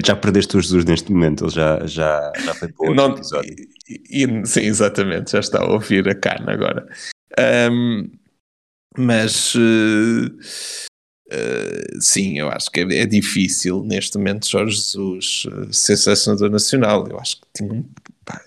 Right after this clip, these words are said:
Speaker 2: era o potencial. Eh, ele já não é o que era. E me-,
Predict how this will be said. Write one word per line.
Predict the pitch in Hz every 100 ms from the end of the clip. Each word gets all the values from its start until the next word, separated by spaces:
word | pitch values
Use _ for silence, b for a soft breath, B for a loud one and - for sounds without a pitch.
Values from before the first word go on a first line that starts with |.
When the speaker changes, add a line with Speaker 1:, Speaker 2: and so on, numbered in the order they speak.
| -
Speaker 2:
era | - - -
o | -
potencial. | 110 - - 110 107 - - 101 101 95 104 123 131 _ b _ _ _ _ _ _ _ _
Eh, | - 110
ele | 135 147
já | 131 135
não | 131 120
é |
o | 123
que | 117 101
era. | 92 98 110 113 _ _
E | - 107
me-, | 117 127